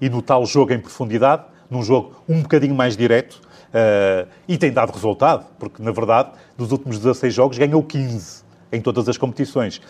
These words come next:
e venceu, por exemplo, os últimos sete jogos do, do campeonato e com, eh, um pendor goleador muito interessante. Por exemplo, desde que, eh, o, os du-, as duas equipas se defrontaram para a Supertaça,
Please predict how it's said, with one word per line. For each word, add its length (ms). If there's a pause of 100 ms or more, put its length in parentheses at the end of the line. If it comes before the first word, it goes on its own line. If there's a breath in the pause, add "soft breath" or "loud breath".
(140 loud breath)
e 80
venceu, 320
por 140
exemplo, 340 (220 loud breath)
os 140
últimos 320
sete 280
jogos 400 (200 soft breath)
do, 200
do 160
campeonato 520 (260 loud breath)
e 100
com, 440 (200)
eh, 200
um 200
pendor 640
goleador 760 (200 loud breath)
muito 280
interessante. 580 (260 soft breath)
Por 80
exemplo, 300 (320 soft breath)
desde 320
que, 380 (260 loud breath)
eh, 220
o, 480
os 100
du-, 180
as 80
duas 180
equipas 280
se 60
defrontaram 440
para 120
a 40
Supertaça, 600